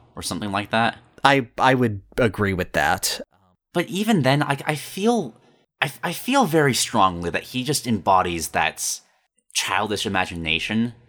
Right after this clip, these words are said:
Speaker 1: I, I, I concede to him being the bottom of S tier, but I still feel like he should be up there. 'Cause I, I just, I feel like he's brilliant.
Speaker 2: I can agree to that. Uh, in the past, I've always thought, like, well, he could be representative of all the N E S accessories. Like, he could have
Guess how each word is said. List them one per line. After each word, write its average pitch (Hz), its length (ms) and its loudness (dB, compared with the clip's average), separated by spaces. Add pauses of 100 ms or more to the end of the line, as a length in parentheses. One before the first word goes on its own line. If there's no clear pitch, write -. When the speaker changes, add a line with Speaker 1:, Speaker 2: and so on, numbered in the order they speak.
(240)
Speaker 1:
I, 139 460 0
I, 143 80 2
I - 20 2
concede 160 480 -4
to 208 60 -2
him 202 100 0
being 151 220 2
the 113 60 2
bottom 107 360 2
of 92 160 -4
S 90 220 -2
tier, 143 240 -2
but 139 160 -2
I 120 60 -4
still - 280 -2
feel 117 240 -2
like 90 140 0
he 98 80 -8
should 87 180 -8
be 80 140 -6
up 73 160 -8
there. - 260 -12 (460)
'Cause 123 240 -2
I, 131 160 0
I 135 160 0
just, 147 320 -2
I 135 100 2
feel 127 200 -4
like 98 180 -4
he's 87 100 -14
brilliant. 78 460 -10 (640)
Speaker 2:
I 127 100 2
can 117 360 -6
agree 113 320 -4
to 107 140 -4
that. 92 420 2 (100)
Uh, 101 280 2
in 127 100 2
the 123 80 4
past, 139 480 4
I've 113 220 4
always 113 640 6
thought, 113 240 4
like, 113 240 0
well, 165 180 6
he 190 200 2
could 214 140 4
be 185 140 4
representative 165 800 4
of 160 100 2
all 196 380 10
the 143 180 4
N 120 100 6
E 110 120 2
S 107 160 2
accessories. 104 580 0
Like, 123 160 0
he 165 100 0
could 143 160 2
have 135 380 4